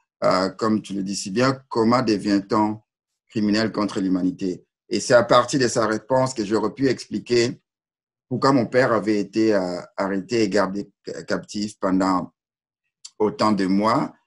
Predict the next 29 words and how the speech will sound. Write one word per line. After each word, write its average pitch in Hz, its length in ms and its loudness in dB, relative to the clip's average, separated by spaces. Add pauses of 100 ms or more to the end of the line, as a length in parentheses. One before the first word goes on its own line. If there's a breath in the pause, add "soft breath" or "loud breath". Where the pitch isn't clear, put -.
(240)
euh, 95 200 2
torturé 107 1040 -2
avec 95 300 -8
les 95 340 -6
autres. 139 400 0
Et 90 320 -8
puis 90 560 -6 (160)
voilà, 101 380 2
je 92 100 -8
voulais 98 300 0
vraiment, 104 460 -2 (600)
euh, 92 340 0 (440)
avoir 117 220 4
une 117 80 2
réponse 95 580 -4
à 82 60 -20 (100)
ça. 92 260 -10 (400)
Je 113 60 0
l'ai 123 100 8
rencontré, 123 520 2
on 110 80 2
est 117 80 2
resté 117 300 0
relativement 117 500 2
longtemps 117 380 4
à 104 60 4
parler, 95 540 -2
vraiment 117 280 4
longtemps. 117 540 2